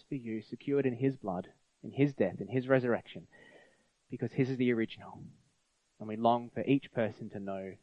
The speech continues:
that. We say remarriage should never be entered into lightly, but sincerely asking, thinking, praying, seeking about what will you do different this time.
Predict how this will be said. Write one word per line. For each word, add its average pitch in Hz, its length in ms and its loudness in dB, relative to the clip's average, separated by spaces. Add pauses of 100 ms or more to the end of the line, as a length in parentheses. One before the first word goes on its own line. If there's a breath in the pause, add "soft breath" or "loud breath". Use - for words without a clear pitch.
that. - 160 -8 (1800)
We 127 100 0
say 143 180 12
remarriage 143 540 8
should 135 120 -2
never 139 220 4
be 139 140 6
entered 131 240 2
into 127 240 2
lightly, 180 580 10 (520 loud breath)
but - 180 4
sincerely 196 760 4
asking, 170 460 6 (100)
thinking, 156 460 4
praying, 143 380 6
seeking 175 400 8
about 117 180 0
what 208 240 4
will 180 140 0
you 185 120 0
do 160 80 0
different 143 380 -2 (320)
this 117 160 -6
time. 90 220 -12